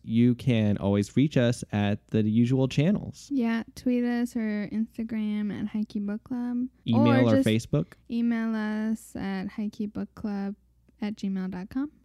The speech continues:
Speaker 1: Zeleny does a great job. Uh, props to her. Okay, well, okay. I guess while I'm at it, I'll go ahead and shout out the old crew from Barnaby's Cafe over in Houston, Texas. Whoop, whoop. Yeah, no.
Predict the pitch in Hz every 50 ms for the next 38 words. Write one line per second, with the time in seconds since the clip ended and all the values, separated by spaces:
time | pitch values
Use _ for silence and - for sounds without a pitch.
0 | - 139 135 139 143 147 147 147 139 120 120 110 104 104 92 95 90 92 - -
1 | 90 90 90 90 101 113 - - - 98 85 - 76 101 113 123 139 - 143 135
2 | 123 113 - - 107 98 95 90 87 92 92 - _ _ _ _ - - 196 180
3 | 156 131 127 131 139 139 127 104 135 - 113 90 - - - _ - 131 135 156
4 | 160 - - 160 156 147 135 123 113 113 117 120 113 - - 117 131 139 156 156
5 | 151 147 147 139 135 113 - 131 120 120 120 117 113 113 110 110 - - - -
6 | - - - - - - - - 127 123 120 117 117 117 113 113 - - _ -
7 | - - 143 139 131 131 127 131 127 127 - - - 113 107 107 104 104 104 -
8 | 110 107 110 110 104 110 117 113 110 - - 120 113 110 110 - 120 120 120 127
9 | 160 196 226 - - 131 127 120 127 123 120 120 120 135 143 135 - - 143 139
10 | 131 - 151 147 143 143 - - 175 180 196 233 277 - - - 208 156 151 170
11 | 185 - 233 247 330 392 440 480 440 - _ _ - - - _ - - - -
12 | - - _ _ _ _ - - 151 147 143 143 135 135 139 147 139 135 131 127
13 | 123 120